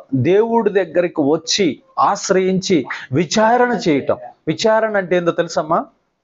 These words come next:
విచారణ అంటే ఏందో తెలుసా? విచారణ అంటే కనుక్కోవటం. "అమ్మా, నాకు అబ్బాయి పుడతాడా, అమ్మాయి పుడతాడా పాస్టమ్మా, కొంచెం దేవుణ్ణి అడిగి చెప్పమ్మా"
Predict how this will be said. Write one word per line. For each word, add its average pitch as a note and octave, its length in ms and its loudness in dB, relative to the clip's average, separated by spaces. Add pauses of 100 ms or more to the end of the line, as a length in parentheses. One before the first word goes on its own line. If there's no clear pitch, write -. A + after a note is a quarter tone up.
(440)
విచారణ F#3+ 480 2
అంటే D#3+ 160 0
ఏందో D3+ 160 2
తెలుసా? D#3 440 -2 (680)
విచారణ F3 560 0
అంటే D3+ 240 0
కనుక్కోవటం. D3+ 680 -2
"అమ్మా, D#3+ 460 0 (440)
నాకు D#3+ 320 0
అబ్బాయి B2+ 340 0
పుడతాడా, C#3 480 0
అమ్మాయి D3 320 0
పుడతాడా B2+ 420 0
పాస్టమ్మా, A#2+ 800 0 (340)
కొంచెం D3+ 360 -2
దేవుణ్ణి E3 400 2
అడిగి C#3 200 -2
చెప్పమ్మా" B2 680 -2